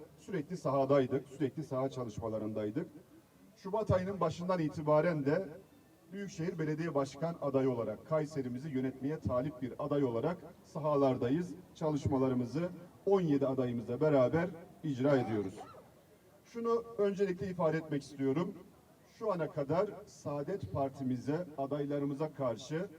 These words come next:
son yirmi yıl içerisinde görülmemiş bir teveccüh söz konusu, görülmemiş bir destek söz konusu. Bütün adaylarımızla beraber bu teveccühe, bu desteğe layık olmak için olağanüstü bir gayret içerisindeyiz.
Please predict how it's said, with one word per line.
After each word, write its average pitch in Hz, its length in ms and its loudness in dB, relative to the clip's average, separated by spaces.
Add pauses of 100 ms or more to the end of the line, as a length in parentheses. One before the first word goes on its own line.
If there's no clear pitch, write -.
(600)
son 202 300 -2
yirmi 170 360 -4
yıl 160 160 -2
içerisinde 143 520 -4
görülmemiş 143 680 0
bir 190 100 -6
teveccüh 131 580 2 (160)
söz 120 200 -8
konusu, 113 500 -8 (340)
görülmemiş 156 560 0
bir 147 180 -2
destek 135 440 0 (180)
söz 117 220 -8
konusu. 127 500 -4 (560)
Bütün 220 200 -6
adaylarımızla 147 680 0
beraber 156 480 4 (160)
bu 214 100 -8
teveccühe, 131 680 -2
bu 156 120 -6
desteğe 147 540 0 (260)
layık 143 380 2
olmak 143 320 2
için 170 280 -6 (240)
olağanüstü 147 560 0
bir 151 160 0 (360)
gayret 139 320 2
içerisindeyiz. 113 760 -4